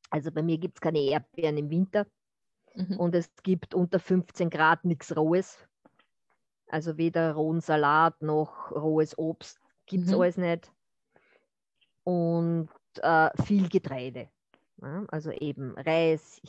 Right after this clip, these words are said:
Speaker 1: Hirse, Polenta, Roggen, alles, was man sich vorstellen kann, Dinkel.
Speaker 2: Was
Speaker 1: Und
Speaker 2: hat
Speaker 1: das
Speaker 2: das
Speaker 1: ist eigentlich die, die Grundlage.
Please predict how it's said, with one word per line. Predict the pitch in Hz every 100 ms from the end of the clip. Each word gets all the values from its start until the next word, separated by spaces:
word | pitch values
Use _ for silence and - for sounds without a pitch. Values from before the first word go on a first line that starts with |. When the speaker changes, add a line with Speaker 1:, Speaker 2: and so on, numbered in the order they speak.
| -
Speaker 1:
Hirse, | 170 170 160 - 156 151 151 143 -
Polenta, | - 160 156 151 147 151 156 151 - _ 151 147 147 147 147 143 147 _ _ _ _ _
Roggen, | - 147 147 151 147 156 151 147 147 147 151 _ _ _ _ _ -
alles, | 165 165
was | 160 151
man | 147
sich | 151
vorstellen | - 110 - 131
kann, | 117 127 143
Dinkel. | 170 160 156 151 143 _ - _ _ _ _ _ _ _ _ _ _ _ _ _ _ _ _ -
Speaker 2:
Was | 202
Speaker 1:
Und | 208
Speaker 2:
hat | 208
Speaker 1:
das | 175
Speaker 2:
das | -
Speaker 1:
ist | 151
eigentlich | 160 170 165 -
die, | 175 156 151 _ -
die | 160
Grundlage. | 175 170 165 147 143 131